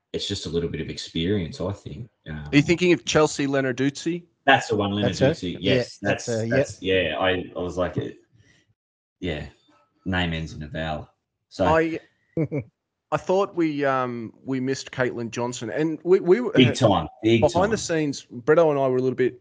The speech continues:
Speaker 2: uh, probably critical of Caitlin in round one. I sort of thought maybe the occasion over order. It turns out she's, she's out for the season with this elbow injury, so she might have picked up that injury early on in the game. Um, but I, I, I just sort of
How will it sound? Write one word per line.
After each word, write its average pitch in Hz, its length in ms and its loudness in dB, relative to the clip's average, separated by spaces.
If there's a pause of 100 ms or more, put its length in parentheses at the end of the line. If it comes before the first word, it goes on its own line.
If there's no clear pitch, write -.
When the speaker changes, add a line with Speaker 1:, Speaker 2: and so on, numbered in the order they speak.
(140)
Speaker 2:
uh, 123 40 -14 (260)
probably 101 260 -6
critical 156 600 0 (240)
of 139 140 -6
Caitlin 151 420 2
in 143 120 -6
round 143 240 -4
one. 160 160 0
I 170 360 4 (100)
sort 156 220 -4
of 139 80 -8
thought 139 180 2
maybe 127 320 -2
the 120 160 -4
occasion 131 580 -2
over 127 300 -2
order. 135 440 2 (420)
It 151 100 0
turns 185 240 4
out 160 160 6
she's, 127 380 -2
she's - 220 -2
out 151 160 4
for 123 60 -12
the 113 80 -2
season 117 340 -4
with 110 100 -4
this 110 160 -4
elbow 120 320 2
injury, 113 200 -4
so 135 280 -2
she - 160 -4
might 156 220 0
have 190 100 -4
picked - 220 -4
up 123 140 0
that 117 160 2
injury 110 420 0
early 107 340 0
on 104 140 -2
in 98 100 -4
the 95 80 -4
game. 104 560 0 (460)
Um, 113 300 0 (100)
but 127 100 4
I, 143 300 4
I, - 180 0
I 123 40 2
just - 320 -4
sort 135 180 0
of 117 120 -4